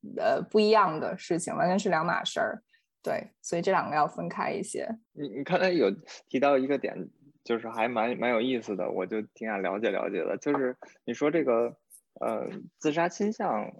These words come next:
Speaker 2: 显著提高，其实我是可以理解的嘛，因为大家都被困在这儿了。那为什么自杀率还下降了？这倒是 <laughs> 跟我想象中的不太一样。我觉得可能大家不是应该更抑郁了，就更容易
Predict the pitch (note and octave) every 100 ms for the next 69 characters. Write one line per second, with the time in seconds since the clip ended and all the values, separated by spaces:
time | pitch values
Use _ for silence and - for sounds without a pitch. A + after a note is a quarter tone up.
0 | - - A2 G#2+ G#2+ A#2 A#2+ A#2 - A2
1 | A#2 A2+ G#2 G#2 A2 G2 A2+ G2+ G2 G#2+
2 | A2 F#2 E2+ F#2+ G#2+ A2 G#2 G#2+ A2+ A2
3 | G#2+ - - - _ - - A#2 G2 F#2+
4 | G2+ F#2+ F2+ - - - E3+ G3+ G#3 F#3
5 | F3 F#3+ F3+ F3+ A#3 F#4+ G3 G2+ F2+ F2
6 | E2 G#2+ C#2+ - - D#3+ C#3+ A2+ - G#2
7 | - - - - _ - A2 - _ -
8 | - - A#2+ A#2+ A#2+ G#2 B2+ A2 G#2+ A2
9 | G2+ G2+ - _ _ A2+ B2+ G#2+ G#2 G2
10 | A2 B2 C#3+ - A2 A#2+ B2+ C3+ C#3+ D3+
11 | - _ _ _ _ - B2+ B2+ B2+ C3
12 | C#3+ A#2 C3 C3+ A#2+ G#2+ G#2 G2 G2 G#2+
13 | G2+ C3+ B2 G#2+ G2+ G2+ A2 C3 G#2+ G#2